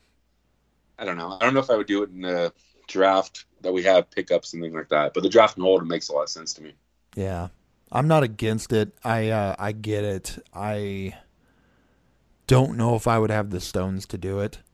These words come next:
Speaker 2: but I do like who he took the next round, pairing that with Whit Merrifield. I thought that's a pretty good pairing for getting some, a little bit of speed afterwards, 'cause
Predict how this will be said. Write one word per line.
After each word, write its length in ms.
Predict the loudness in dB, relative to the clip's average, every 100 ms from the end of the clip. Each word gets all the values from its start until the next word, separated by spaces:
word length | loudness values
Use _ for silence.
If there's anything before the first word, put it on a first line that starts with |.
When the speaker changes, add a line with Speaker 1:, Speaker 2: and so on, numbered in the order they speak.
| -18 -6
Speaker 2:
but 240 | -4 -2
I 80 | -4
do 260 | -4 -2 0
like 260 | -2 -4
who 140 | -6 -8
he 100 | -8
took 240 | -8 -10
the 60 | -10
next 300 | -10 -10 -8
round, 280 | -8 -6 -8
pairing 260 | -6 -6
that 220 | -8 -10 -10
with 240 | -10 -8
Whit 180 | -8 -8
Merrifield. 640 | -8 -8 -4 -4 -4 -6 -8
I 80 | -6
thought 200 | -6 -4
that's 220 | -6 -8
a 60 |
pretty 240 | -8 -10 -8
good 200 | -8 -6
pairing 360 | -6 -8 -10
for 160 | -12 -12
getting 280 | -10 -12 -12
some, 280 | -12 -14 -16 -20 _ _ _
a 40 | -6
little 220 | -6 -6
bit 140 | -8
of 80 | -10
speed 320 | -10 -6 -4
afterwards, 680 | -4 -4 -2 0 -2 -4 -8
'cause 340 | -6 -4 -6